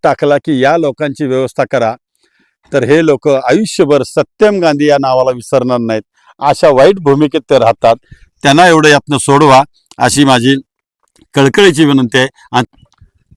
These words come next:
आज या ठिकाणी भर उन्हाचं, ह्या भर उन्हाचं ही सगळी लोकं एकत्र आलेली आहेत. आपण आहोत,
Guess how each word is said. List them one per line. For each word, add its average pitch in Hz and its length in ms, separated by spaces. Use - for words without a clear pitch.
आज 175 220
या 190 80
ठिकाणी 165 360
भर 151 280
उन्हाचं, 147 520
ह्या 156 120
भर 147 260
उन्हाचं 180 400
ही 170 180
सगळी 147 340
लोकं 147 240
एकत्र 131 320
आलेली 113 280
आहेत. - 180
आपण 160 300
आहोत, 165 300